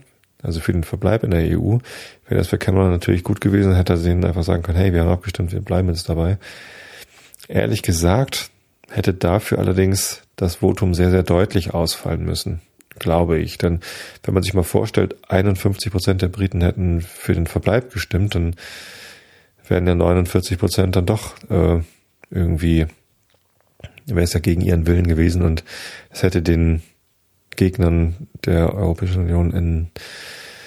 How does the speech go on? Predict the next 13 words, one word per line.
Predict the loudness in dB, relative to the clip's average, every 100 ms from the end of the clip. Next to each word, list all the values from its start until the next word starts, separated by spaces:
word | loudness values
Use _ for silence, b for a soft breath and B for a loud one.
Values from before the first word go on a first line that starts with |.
| B B B B
Großbritannien | -2 0 0 2 4 4 2 0 B B
und | -2 0 -2 -4
Nordirland, | 0 0 2 2 4 2 -2 -6 -2
ähm, | 0 2 2 2 0 -2
eben | -2 2
nicht | 2 2
den | 0 0
Wind | -2
aus | -2 -2
den | -4
Segeln | -4 -4 -4
genommen. | -4 -4 -4
Deswegen | -6 -4 0 0 -2